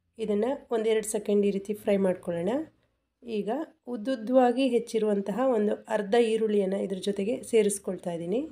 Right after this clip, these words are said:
ನೋಡಿ, ಈ ರೀತಿಯಾಗಿ ಹೆಚ್ಕೊಂಡಿದ್ದೀನಿ ಉದ್ದುದ್ದಾಗಿ. ಈಗ ಇದ್ರ ಜೊತೆಗೆ ಸೇರಿಸ್ಕೊಂಡು ಸಣ್ಣ ಉರಿಯಲ್ಲಿ ಇದನ್ನು ಕೂಡ ಫ್ರೈ ಮಾಡ್ಕೊಳ್ಳೋಣ.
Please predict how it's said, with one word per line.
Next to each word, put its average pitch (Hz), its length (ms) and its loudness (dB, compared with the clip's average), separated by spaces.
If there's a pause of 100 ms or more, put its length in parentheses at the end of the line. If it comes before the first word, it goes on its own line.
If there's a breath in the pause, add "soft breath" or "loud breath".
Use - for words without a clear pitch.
ನೋಡಿ, 196 200 -4
ಈ 196 140 0
ರೀತಿಯಾಗಿ 196 460 -2
ಹೆಚ್ಕೊಂಡಿದ್ದೀನಿ 185 640 -6
ಉದ್ದುದ್ದಾಗಿ. 180 760 -2 (640)
ಈಗ 220 140 -4
ಇದ್ರ 262 220 0
ಜೊತೆಗೆ 233 340 -4
ಸೇರಿಸ್ಕೊಂಡು 240 920 -2 (540)
ಸಣ್ಣ 277 360 2
ಉರಿಯಲ್ಲಿ 226 500 0
ಇದನ್ನು 247 320 0
ಕೂಡ 214 200 -2
ಫ್ರೈ 208 240 2
ಮಾಡ್ಕೊಳ್ಳೋಣ. 180 540 0